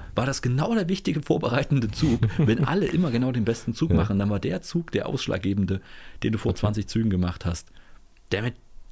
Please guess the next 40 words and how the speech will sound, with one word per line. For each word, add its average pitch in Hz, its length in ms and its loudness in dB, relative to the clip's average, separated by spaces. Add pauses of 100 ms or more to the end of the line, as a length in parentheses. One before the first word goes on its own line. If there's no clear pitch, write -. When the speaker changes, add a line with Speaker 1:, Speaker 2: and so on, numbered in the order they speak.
(120)
Speaker 1:
der 110 140 0
jetzt 110 160 -2
sein, 95 240 2
sein 92 160 2
Pferd - 220 -2
nicht - 280 -6 (240)
rausholen - 380 -4
kann - 280 -6 (440)
oder 85 220 -2
irgendwas, 87 340 -6
keine 82 220 -2
Ahnung. 69 180 -6 (540)
Speaker 2:
Aber - 180 -2
unterm 92 160 2
Strich - 400 -4
ist 92 140 -2
es 80 160 -2
schon, - 380 -2
also, - 280 -6 (220)
ne, 87 240 -2 (500)
doch - 180 2
beängstigend, - 600 0
also 76 160 -2
beunruhigend. 76 600 0
Oder 78 140 2
Speaker 1:
Richtig, 73 340 2
genau, 135 240 2
weil 92 100 2
du 90 80 0
halt 143 120 6
Speaker 2:
ungewiss - 160 6
Speaker 1:
nichts - 180 2
Speaker 2:
auf - 80 0
Speaker 1:
mehr 87 100 4
Speaker 2:
jeden 76 120 2
Fall. - 140 2
Speaker 1:
abschätzen 82 180 -2
kannst, 82 260 -2
gar 127 160 0
nichts. - 340 -4